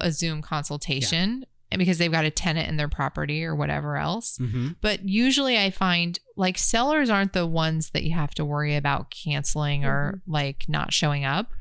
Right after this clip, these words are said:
Speaker 2: Right. If they've gotten to the point where they've talked to you because they wanna sell the house,
Speaker 1: Yeah.
Speaker 2: then
Speaker 1: They're
Speaker 2: they're serious about selling the house to s-, some degree.
Speaker 1: Yeah.
Speaker 2: Buyers, it could be some guy on a whim who clicked on an ad, you know, doesn't even live in town. He saw something,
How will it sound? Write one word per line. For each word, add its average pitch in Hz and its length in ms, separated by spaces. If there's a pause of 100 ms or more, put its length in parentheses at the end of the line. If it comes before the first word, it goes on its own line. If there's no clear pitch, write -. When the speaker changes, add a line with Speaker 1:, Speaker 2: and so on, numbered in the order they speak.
Speaker 2:
Right. 131 180
If - 80
they've 147 180
gotten 165 240
to 147 80
the 143 100
point 123 260
where 117 120
they've 107 240
talked 120 320
to 120 80
you 104 160
because 110 260
they 107 120
wanna 101 200
sell 104 280
the 95 100 (160)
house, 120 420
Speaker 1:
Yeah. 185 340 (200)
Speaker 2:
then 135 200
Speaker 1:
They're 120 180 (380)
Speaker 2:
they're 139 220
serious 117 480
about 107 300
selling 107 340
the 98 80
house 98 300
to 101 100
s-, - 120 (180)
some 104 260
degree. - 400
Speaker 1:
Yeah. 226 320 (140)
Speaker 2:
Buyers, 127 760 (100)
it 120 140
could 131 140
be 120 160
some 120 260
guy 117 300
on 113 120
a 101 60
whim 117 380
who 117 100
clicked - 320
on 120 140
an 104 120
ad, 117 600 (480)
you 127 100
know, 117 180
doesn't 127 280
even 117 180
live 117 160
in 107 100
town. 123 340
He 110 60
saw 117 220
something, 113 400